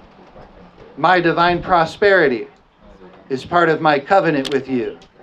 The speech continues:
that you signed, sealed, and delivered in your own blood.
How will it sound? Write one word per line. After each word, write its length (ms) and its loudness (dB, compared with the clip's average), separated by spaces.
that 180 0
you 100 0
signed, 440 0
sealed, 380 2
and 140 2
delivered 520 0
in 160 -6
your 180 2
own 160 -2
blood. 340 0